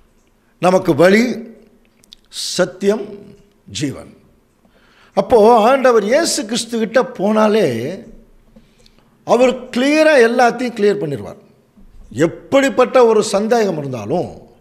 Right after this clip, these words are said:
ஆண்டவர் தம்முடைய வசனங்களின் மூலம் நமக்கு அதை கிளியர் பண்ணுவார். இப்ப ஆண்டவர்கிட்ட நம்ம போய் டைரக்டா ஒரு கேள்வி கேட்கலாம். "ஆண்டவரே, நீங்க ஒருத்தரா, ரெண்டு பேரா? அல்லது நீங்க தான் பிதாவா,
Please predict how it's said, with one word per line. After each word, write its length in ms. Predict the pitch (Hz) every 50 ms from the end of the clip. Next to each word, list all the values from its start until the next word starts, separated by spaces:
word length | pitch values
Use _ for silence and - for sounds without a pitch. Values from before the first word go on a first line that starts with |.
| _ _ _ _ _ _ _ _ _ -
ஆண்டவர் 560 | 135 170 233 277 285 254 247 247 262 262 254 -
தம்முடைய 320 | 214 202 196 190 175 156
வசனங்களின் 720 | 127 143 196 - - 320 320 320 302 262 247 214 180 147 139
மூலம் 340 | 160 180 175 156 127 107 101 117 156 190 208 - - _ _ _ _ _ _ _
நமக்கு 300 | - 196 196 185 - 208
அதை 120 | 208 214 -
கிளியர் 320 | - 156 139 131 - -
பண்ணுவார். 280 | 90 - - - - _ _ _ _ - _ _ _ _ _ _ _ _ _ _ _ -
இப்ப 160 | 214 - - 202 170
ஆண்டவர்கிட்ட 540 | 196 226 220 202 190 170 151 147 143 202 180
நம்ம 180 | 151 135 127
போய் 240 | 117 - 160 160 147 131 98
டைரக்டா 440 | 131 151 180 190 170 - - - 175
ஒரு 140 | 143 127 120
கேள்வி 300 | - - 147 139 117 117
கேட்கலாம். 280 | 117 104 - 110 110 131
"ஆண்டவரே, 380 | 151 139 131 120 123 143 196 254 262 - - - - - _ _ _ _ - - - - - - _ -
நீங்க 360 | 160 226 247 247 240 226 208 214 208 196
ஒருத்தரா, 560 | 175 185 233 247 - - - 226 208 214 - 127 - - - -
ரெண்டு 300 | - 123 147 165 165 139 113
பேரா? 260 | 110 123 104 85 80 - - _ _ _ _ _ _ _ _ _ - - - - _ _ _ _ _ _ _ _ _ _ _ _ _ _ _ _ _ -
அல்லது 280 | 196 226 247 233 214 190
நீங்க 360 | 175 202 262 285 277 262 240 233
தான் 240 | 220 233 247 247 240 - - -
பிதாவா, 500 | 165 175 180 202 180 160 135 127 101